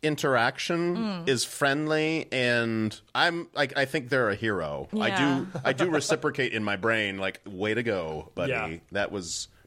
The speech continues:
Speaker 1: perfect."
Speaker 2: Yeah, when, when you have someone at a restaurant who just is, like, the perfect amount of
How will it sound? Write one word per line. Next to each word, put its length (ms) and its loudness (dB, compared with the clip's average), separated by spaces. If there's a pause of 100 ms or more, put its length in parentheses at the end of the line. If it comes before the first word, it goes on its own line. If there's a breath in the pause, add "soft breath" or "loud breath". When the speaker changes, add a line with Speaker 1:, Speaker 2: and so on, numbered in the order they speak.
Speaker 1:
perfect." 640 -8
Speaker 2:
Yeah, 400 0
when, 280 -2
when 120 0
you 80 2
have 120 -2
someone 240 0
at 100 0
a 60 0
restaurant 460 -2
who 140 -4
just 340 -6
is, 160 -2
like, 200 -4
the 60 -4
perfect 420 -4
amount 420 -4
of 180 -4